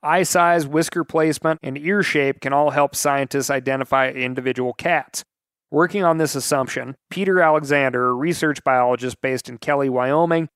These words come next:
developed a special kind of camera trap that plays a kitten noise when the cat walks by. The noise is designed to make the cat look towards the camera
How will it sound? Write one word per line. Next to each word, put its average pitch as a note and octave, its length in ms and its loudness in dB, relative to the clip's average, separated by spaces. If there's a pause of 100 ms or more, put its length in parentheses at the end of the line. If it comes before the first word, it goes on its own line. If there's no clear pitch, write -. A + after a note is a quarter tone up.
developed C#3 440 2
a B2 60 -4
special E3 380 0
kind C#3 280 -4
of A#2+ 100 -20
camera C#3 380 -2
trap C3 380 0
that C3 180 -8
plays C3+ 260 -2
a B2 80 -8
kitten E3+ 420 -6
noise C3 460 -2
when C#3 160 -4
the C3 60 -4
cat C3+ 320 0
walks C3 260 0
by. D#3+ 360 2 (500)
The C3+ 80 -6
noise E3 360 4
is C#3+ 160 0
designed C#3 440 0
to B2+ 40 -4
make C#3+ 260 -4
the - 40 -20
cat C#3+ 380 0
look C#3 200 0
towards F3+ 360 0
the D#3 80 -2
camera D3 440 0